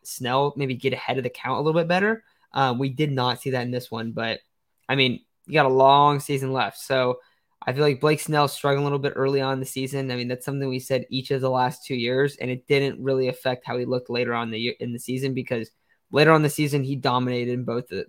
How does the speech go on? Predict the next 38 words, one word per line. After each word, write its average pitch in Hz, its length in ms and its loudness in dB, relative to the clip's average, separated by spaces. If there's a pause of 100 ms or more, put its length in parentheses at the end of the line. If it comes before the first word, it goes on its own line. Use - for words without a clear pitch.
(140)
both 127 220 0
times. 107 320 -4
I 113 60 -6
think 135 160 -2
he 143 80 0
won, 127 260 0 (500)
I - 60 -20
wanna 175 140 0
say 202 140 2
he 160 40 2
won 131 240 0
two - 300 -2
pitchers 151 320 0
of 135 100 0
the 117 80 -4
month. 117 380 -4
He 143 160 -2
might 160 160 6
have 175 80 2
only 180 100 4
won 139 220 2
one, 117 320 -2
but 120 160 -4
either 143 200 4
way, 113 160 0
like, 104 200 -6 (160)
I 113 60 -6
mean, 110 220 -6 (240)
he, 131 240 -4
he 135 120 -2
has 117 160 -2
looked 117 180 -6
really 110 200 -6
good, 107 280 -6 (360)
um, 113 360 -2
later 117 340 2
on. 92 240 -4
So 123 320 2